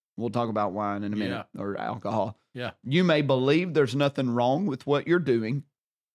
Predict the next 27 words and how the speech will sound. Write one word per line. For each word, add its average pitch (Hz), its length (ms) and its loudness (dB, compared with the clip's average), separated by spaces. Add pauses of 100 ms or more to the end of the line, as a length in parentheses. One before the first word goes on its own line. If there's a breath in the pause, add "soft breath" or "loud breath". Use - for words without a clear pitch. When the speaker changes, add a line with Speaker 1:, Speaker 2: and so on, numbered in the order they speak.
(180)
Speaker 1:
but 147 300 0
keep 226 340 0
it 127 180 -2
between 135 400 2
yourself 127 460 2
and 127 160 0
God. 117 340 -2 (680)
Blessed 160 680 2
are 151 160 4
those," 120 520 0
now 123 80 -4
catch - 380 -2
this, 117 340 -2 (280)
"blessed 147 480 2
are 196 120 4
those 160 380 2
who 160 120 2
don't 151 400 0
feel 160 200 4
guilty 151 500 0
for 143 160 0
doing 147 340 2
something 127 480 -2
they 123 160 4
decided 113 600 -6
is 123 140 -4
right." 147 280 0